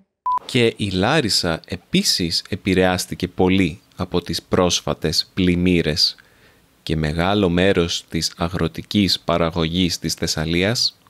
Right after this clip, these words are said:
καταστράφηκε. Η τέταρτη πόλη της Ελλάδας σε πληθυσμό είναι η πρωτεύουσα της Κρήτης.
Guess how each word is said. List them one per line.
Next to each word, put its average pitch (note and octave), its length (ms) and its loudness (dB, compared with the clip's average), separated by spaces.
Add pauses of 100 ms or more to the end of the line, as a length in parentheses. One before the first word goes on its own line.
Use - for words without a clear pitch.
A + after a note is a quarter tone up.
καταστράφηκε. - 960 -4 (200)
Η - 160 -12 (100)
τέταρτη G2+ 720 -4 (280)
πόλη G2+ 480 -2 (220)
της - 200 -14
Ελλάδας F#2+ 800 -4 (540)
σε - 380 -8 (320)
πληθυσμό E2+ 840 -6 (300)
είναι E3+ 520 0 (320)
η G#2+ 140 -10
πρωτεύουσα D3+ 1080 -2
της - 220 -14 (100)
Κρήτης. D3+ 720 -2